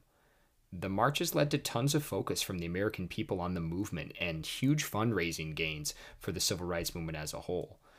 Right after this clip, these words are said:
It's gonna play a big role also in making the movement national, getting everyone across the country to actually understand the goals and the tactics of the movement. Before Birmingham,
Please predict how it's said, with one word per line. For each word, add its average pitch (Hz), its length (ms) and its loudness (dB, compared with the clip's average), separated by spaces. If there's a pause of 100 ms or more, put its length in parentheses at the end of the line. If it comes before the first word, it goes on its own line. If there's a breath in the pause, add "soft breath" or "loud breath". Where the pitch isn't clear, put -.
(280)
It's - 120 -14
gonna 175 140 4
play 185 200 4
a 175 80 6
big 143 240 6
role 143 140 12
also 123 320 8
in 104 100 4
making 123 300 4
the 127 60 4
movement 113 500 0
national, 85 680 0
getting 107 300 0
everyone 113 340 4
across 107 320 4
the 98 80 -2
country 107 380 0
to - 120 0
actually 95 380 2
understand 87 540 -2
the 78 80 -6
goals 113 500 4
and 95 180 -4
the 85 60 -4
tactics - 600 -2
of 85 200 -4
the 80 60 -6
movement. 151 400 -6 (580)
Before 160 300 4
Birmingham, 135 560 6